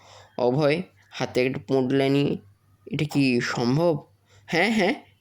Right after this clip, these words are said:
নিশ্চয়ই সম্ভব।" উত্তেজনায় চোখ মুখ লাল হয়ে উঠল পিকলুর। ওর সন্দেহের কথাটা বলতে পাপিয়াদি একটু অবাক হলো।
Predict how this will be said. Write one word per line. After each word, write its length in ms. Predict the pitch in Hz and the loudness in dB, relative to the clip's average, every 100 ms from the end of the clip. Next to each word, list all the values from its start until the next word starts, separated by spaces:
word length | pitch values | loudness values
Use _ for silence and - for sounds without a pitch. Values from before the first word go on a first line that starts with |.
| - | -4
নিশ্চয়ই 340 | 127 - 160 | -4 0 0
সম্ভব।" 560 | 190 220 220 247 392 - _ _ - | 2 2 4 4 0 -6 _ _ -8
উত্তেজনায় 680 | 131 143 147 135 143 143 147 | -6 -2 0 2 4 2 0
চোখ 200 | 147 135 | 0 2
মুখ 220 | 139 127 | 2 2
লাল 340 | 120 113 135 147 | 2 2 2 2
হয়ে 160 | 139 | 4
উঠল 280 | 131 139 156 | 2 2 0
পিকলুর। 500 | 156 135 110 104 98 - - - - | 0 -2 2 0 0 -8 -20 -16 -4
ওর 140 | 117 | -2
সন্দেহের 520 | 135 - 117 117 131 139 | -2 0 0 2 2 0
কথাটা 520 | 131 135 143 131 110 | -2 0 2 2 2
বলতে 440 | 113 120 131 135 | 2 2 2 0
পাপিয়াদি 520 | 131 113 - 127 135 | -2 -2 0 0 2
একটু 300 | 139 - 131 | 0 0 2
অবাক 280 | 113 117 123 | 2 2 0
হলো। 300 | 156 107 101 | 2 0 0